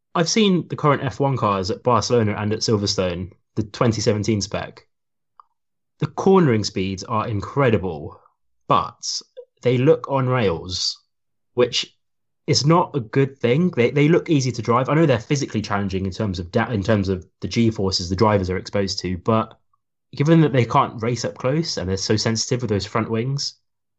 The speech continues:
and given that the cars look on rails, I think it's clear that they want to,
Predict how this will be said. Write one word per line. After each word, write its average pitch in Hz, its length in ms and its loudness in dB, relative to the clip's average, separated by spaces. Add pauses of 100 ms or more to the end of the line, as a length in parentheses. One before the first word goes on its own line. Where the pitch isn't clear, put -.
(140)
and 104 420 0 (600)
given 123 220 4
that 110 140 2
the 110 140 0 (140)
cars 139 260 2
look 113 160 -2
on 104 120 -2
rails, 107 320 0
I 110 40 -6
think 120 140 -2
it's - 80 -4
clear 113 560 2
that 98 140 -6
they 107 100 -2
want 107 320 0
to, 101 400 0